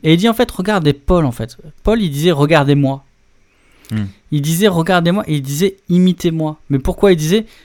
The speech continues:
Speaker 1: Parce que imitez-moi comme moi, j'imite le Christ.
Speaker 2: Ouais.
Speaker 1: Et en fait, quand ce que les autres voient en toi, c'est le Christ, alors c'est pas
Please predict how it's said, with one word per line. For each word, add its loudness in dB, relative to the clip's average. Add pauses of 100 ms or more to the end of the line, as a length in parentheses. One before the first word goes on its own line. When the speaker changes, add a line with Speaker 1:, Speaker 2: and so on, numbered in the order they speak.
(160)
Speaker 1:
Parce -2
que -2 (220)
imitez-moi 4
comme 0
moi, 2
j'imite -2
le -2
Christ. -12 (180)
Speaker 2:
Ouais. -4 (220)
Speaker 1:
Et 2
en 2
fait, 0
quand 0 (260)
ce -10
que 0
les 2
autres 4
voient 4
en 2
toi, -2 (680)
c'est 0
le 2
Christ, -6 (540)
alors 0
c'est -6
pas -4